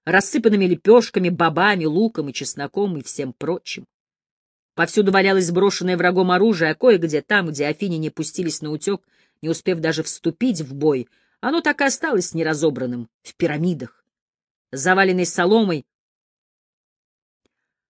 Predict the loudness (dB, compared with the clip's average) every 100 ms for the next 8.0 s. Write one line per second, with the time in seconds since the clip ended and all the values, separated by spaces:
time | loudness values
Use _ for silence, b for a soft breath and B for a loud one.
0 | _ _ 2 4 2 0 -2 -2 -2 0
1 | 2 0 4 4 4 2 -2 0 2 2
2 | 2 2 2 0 -6 -2 0 2 -2 -6
3 | _ _ _ -18 -4 0 2 2 0 -4
4 | -6 -4 -2 -4 -6 -10 -8 -6 -6 -6
5 | -8 -14 _ _ _ _ _ _ _ _
6 | _ _ _ _ _ _ _ -14 -6 0
7 | 0 2 0 0 -2 4 6 6 4